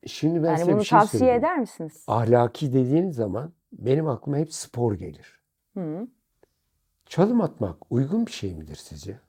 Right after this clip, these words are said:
Speaker 1: Futbolda.
Speaker 2: Ama kuralı içinde o. Kural dahilinde.
Speaker 1: Peki kadın erkek ilişkisinde kurallar henüz netleşmediği için herkes kendi kuralını kendi mi koysun? Yoksa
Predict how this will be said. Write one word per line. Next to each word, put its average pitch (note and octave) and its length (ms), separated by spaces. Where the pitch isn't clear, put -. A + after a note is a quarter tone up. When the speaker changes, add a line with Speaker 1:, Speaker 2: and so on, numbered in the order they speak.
Speaker 1:
Futbolda. - 500
Speaker 2:
Ama E4 220
kuralı C#4+ 420
içinde D#3 340
o. D3 160
Kural G#3+ 260
dahilinde. D3 300
Speaker 1:
Peki D#3+ 300
kadın D3 280
erkek F#3 380
ilişkisinde G#2+ 680
kurallar B2 680
henüz C#3 380
netleşmediği A2+ 800
için D#2+ 380
herkes D#3 480
kendi A#2 320
kuralını G2 360
kendi C3 320
mi G#3+ 80
koysun? C3+ 460
Yoksa E3+ 580